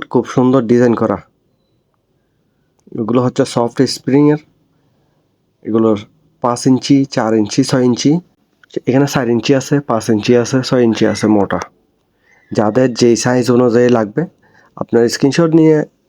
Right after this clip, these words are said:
স্ক্রিনে দেওয়া নাম্বারে ইমো এবং WhatsApp আছে, আপনারা চাইলে আমাদের সাথে যোগাযোগ করতে পারেন। আপনাদেরকে আপনার পছন্দ অনুযায়ী মেট্রোস দেওয়ার ব্যবস্থা করব।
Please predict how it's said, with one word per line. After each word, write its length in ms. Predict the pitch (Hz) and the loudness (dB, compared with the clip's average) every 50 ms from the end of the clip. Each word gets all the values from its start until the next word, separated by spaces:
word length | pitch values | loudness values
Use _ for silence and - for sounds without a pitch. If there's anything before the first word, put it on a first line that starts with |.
| _ _ _ - | _ _ _ -16
স্ক্রিনে 280 | - - - 120 113 | -14 -4 0 0 2
দেওয়া 180 | 104 113 110 107 | 2 2 2 2
নাম্বারে 340 | 107 101 98 98 113 127 135 | 2 0 0 0 0 2 2
ইমো 220 | 123 110 110 110 | 2 4 4 2
এবং 300 | 110 101 107 113 117 131 - _ _ _ _ _ - | 2 2 0 -2 -2 -4 -10 _ _ _ _ _ -2
WhatsApp 300 | 113 120 120 - - 143 | -2 -2 -2 0 0 0
আছে, 220 | 143 139 - - 170 | 0 -2 -2 -2 -2
আপনারা 600 | 185 175 - - - 101 101 101 101 101 98 - _ _ - _ _ _ _ _ | -2 -2 -4 -4 -2 -2 0 0 0 0 -2 -4 _ _ -20 _ _ _ _ _
চাইলে 220 | - 127 120 117 110 | -4 -2 0 0 0
আমাদের 200 | 104 101 107 - | 0 0 -2 -2
সাথে 240 | - 127 135 156 | -2 0 0 0
যোগাযোগ 320 | 143 123 117 107 - 98 - | 2 2 0 0 0 -4 -6
করতে 220 | - 98 - 113 | -6 -6 -4 -2
পারেন। 240 | 104 120 131 147 180 - _ _ _ _ _ _ _ _ _ _ _ _ _ _ _ _ _ - | -2 0 0 -2 -4 -6 _ _ _ _ _ _ _ _ _ _ _ _ _ _ _ _ _ -10
আপনাদেরকে 680 | 101 101 110 110 104 98 107 - - 123 117 107 - - _ _ _ _ _ _ _ _ _ _ _ _ - | -6 -2 -2 -2 0 -2 -4 -4 0 0 0 0 -2 -6 _ _ _ _ _ _ _ _ _ _ _ _ -10
আপনার 260 | - 107 107 107 117 - | -6 -4 -2 -4 -4 -2
পছন্দ 340 | - 131 117 - 131 131 127 | -2 -2 0 2 0 2 2
অনুযায়ী 520 | 139 139 131 131 127 123 117 127 127 127 120 | 2 2 4 2 2 2 2 2 2 2 2
মেট্রোস 460 | 117 113 113 107 - 147 147 143 - | 2 0 0 0 -2 -4 -4 -2 -2
দেওয়ার 240 | 120 120 135 160 165 _ _ _ _ _ _ _ _ _ _ _ _ _ _ _ _ _ _ _ _ _ _ _ _ - | -2 0 0 -2 -2 _ _ _ _ _ _ _ _ _ _ _ _ _ _ _ _ _ _ _ _ _ _ _ _ -4
ব্যবস্থা 360 | 117 113 104 98 - - 110 | -2 -2 -2 -2 -2 -4 -4
করব। 320 | 98 110 104 101 117 139 | -2 -2 -2 -2 -2 -4